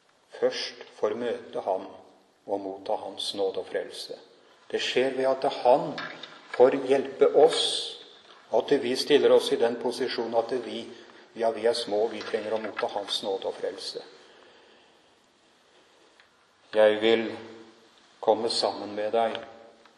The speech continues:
ved nådestolen. Nådestolen, det er stedet der hvor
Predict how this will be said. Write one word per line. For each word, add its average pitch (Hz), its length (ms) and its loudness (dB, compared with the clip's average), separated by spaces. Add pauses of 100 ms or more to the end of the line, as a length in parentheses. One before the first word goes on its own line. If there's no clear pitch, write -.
(280)
ved 117 160 -4
nådestolen. 117 920 -4 (1700)
Nådestolen, 113 840 0
det - 100 0
er 113 100 -6
stedet 110 640 -4
der 110 240 -2
hvor 120 120 -4